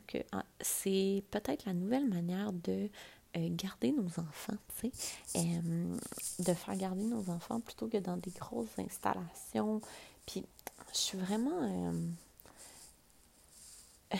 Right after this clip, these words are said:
je suis vraiment en ce moment en grosse réflexion par rapport à l'impact qu'a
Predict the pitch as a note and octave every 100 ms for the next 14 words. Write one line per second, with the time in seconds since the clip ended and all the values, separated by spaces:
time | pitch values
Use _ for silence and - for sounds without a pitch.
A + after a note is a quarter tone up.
0 | - - - - - - - - - -
1 | - - - - - - G3+ G#3+ A3 C#4
2 | B3 - G3 G3+ A3+ A#3 - - G3 G3
3 | F#3 F3 F3+ - - A3+ - - - G3+
4 | - F#3 - - - - F3+ F3 F3+ F#3
5 | - - - - - F#3 F3+ F3+ F#3+ G#3
6 | G#3 - - F3+ F#3 F#3 F#3 G#3+ A3 -
7 | F3+ F3+ - - G3+ - - F#3+ F#3 F#3+